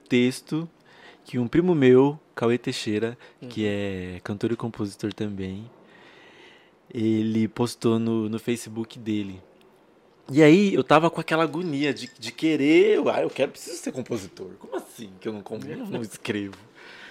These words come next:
Speaker 1: Porque eu carregava também uma frustração de não, de não escrever, sabe?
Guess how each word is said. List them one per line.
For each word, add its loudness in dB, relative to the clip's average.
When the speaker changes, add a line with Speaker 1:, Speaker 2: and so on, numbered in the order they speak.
Speaker 1:
Porque -4
eu 4
carregava 0
também -8
uma -6
frustração -10
de -10
não, -10
de -20
não -10
escrever, -12
sabe? -16